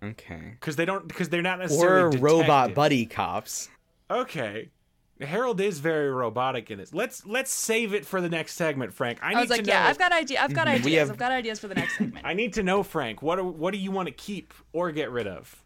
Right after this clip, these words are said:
Speaker 1: What do, oh, keep or get rid of? I can do get rid ofs now?
Speaker 2: I guess so. Rebecca, you can do a get rid of too. As many as you want.
Speaker 3: Oh, perfect.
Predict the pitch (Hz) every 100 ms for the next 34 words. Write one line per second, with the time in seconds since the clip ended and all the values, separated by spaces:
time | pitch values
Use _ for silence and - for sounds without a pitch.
0 | _ - 135 147 147 117 - 131 - 160
1 | 170 160 165 151 143 147 147 135 131 139
2 | 156 160 175 175 165 - 120 110 147 180
3 | 180 160 160 151 139 131 131 127 120 107
4 | - 113 101 131 165 175 147 123 104 92
5 | - - - - - - _ - 220 208
6 | 185 - -